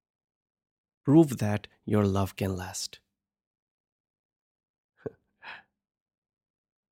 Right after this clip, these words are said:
So I think because we had that conversation, इसलिए तुमने मुझसे पूछा अपना वो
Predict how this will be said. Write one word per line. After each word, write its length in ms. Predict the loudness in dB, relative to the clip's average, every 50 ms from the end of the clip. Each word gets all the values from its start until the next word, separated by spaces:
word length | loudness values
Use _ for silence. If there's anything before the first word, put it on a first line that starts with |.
| _ -12 0
So 200 | 2 2 2 4
I 140 | 2 0
think 420 | 0 2 2 4 4 4 2 -2 -4 -6 -14 -20 -20 _ _ _ _ _ _ _ _ _ -4 -2
because 240 | 0 0 0 2
we 100 | 2 2 2 2
had 160 | -2 -2 0 2
that 220 | 2 2 2 2 0 0
conversation, 800 | 2 2 0 -2 -4 -4 -4 -4 -4 -4 -4 -4 -6 -6 -8 -10 _ _ _ _ _ _ _ _ _ _ _ _ _ -4
इसलिए 400 | -4 -2 -2 0 2 4 4 4
तुमने 400 | 2 2 0 0 2 2 2 2
मुझसे 420 | 2 0 0 -2 -4 -2 -2 -2
पूछा 460 | -2 -2 -4 -4 -4 -4 -4 -4 -4 -4
अपना 300 | -6 -4 -4 -2 -2 -2
वो 340 | -4 -4 -6 -6 -6 -10